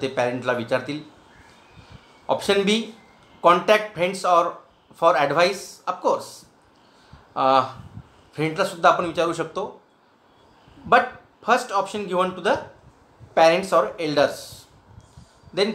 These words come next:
pray to God for guidance. हे इथं ऑप्शन लागू होणार नाही. आपण प्रे करू शकतो फक्त गॉडला, but not asking for guidance.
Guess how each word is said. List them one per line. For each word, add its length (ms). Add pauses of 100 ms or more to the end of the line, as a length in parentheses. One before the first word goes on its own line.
(160)
pray 180 (120)
to 140
God 260
for 260
guidance. 460 (1900)
हे 60
इथं 140
ऑप्शन 280
लागू 200
होणार 280
नाही. 260 (1600)
आपण 220
प्रे 380
करू 200
शकतो 360
फक्त 140
गॉडला, 400 (2000)
but 100
not 400
asking 600
for 240
guidance. 520